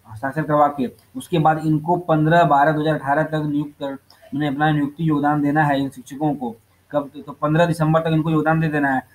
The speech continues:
जो, जो भी पास हो गए हैं, आप लोग वीडियो देख रहे हैं, आपको दस दिसंबर को तक आपको फ़ोन आएगा। दस दिसंबर को आपको अपने जिला शिक्षा पदाधिकारी के पास जाना है, वहाँ अपना नियुक्ति पत्र लेना है हस्ताक्षर करके, और आपको पन्द्रह तारीख तक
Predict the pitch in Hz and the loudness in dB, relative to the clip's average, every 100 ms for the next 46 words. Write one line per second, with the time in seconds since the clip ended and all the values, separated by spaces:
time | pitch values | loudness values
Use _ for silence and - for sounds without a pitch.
0 | _ _ - 127 156 170 170 165 160 160 | _ _ -10 -2 2 2 2 2 2 2
1 | 151 160 147 156 143 147 160 160 160 156 | 2 2 2 0 0 0 0 0 2 2
2 | 147 160 143 165 165 - 156 139 151 156 | 0 -2 -2 0 0 -6 -14 -8 -4 0
3 | 160 156 _ _ _ - 156 156 160 147 | 0 -2 _ _ _ -10 -8 -2 0 0
4 | - 156 143 160 160 165 160 160 151 151 | -2 -6 -2 2 2 2 0 -2 -4 -2
5 | 156 156 151 147 139 - 151 135 147 156 | -2 0 2 2 0 -8 -6 -4 0 0
6 | - _ _ _ _ _ _ _ _ _ | -2 _ _ _ _ _ _ _ _ _
7 | - 127 147 151 156 156 147 151 131 143 | -12 -4 2 2 2 0 -2 -2 0 2
8 | 165 165 147 147 147 156 151 143 151 147 | 4 4 4 4 2 2 0 -2 -4 -6
9 | 147 147 156 160 147 - 135 147 156 160 | -4 -2 2 2 0 -4 -8 -8 -6 -8
10 | 160 143 139 127 - 151 165 160 156 143 | -2 -2 -2 -6 -6 -4 -2 -2 -4 -8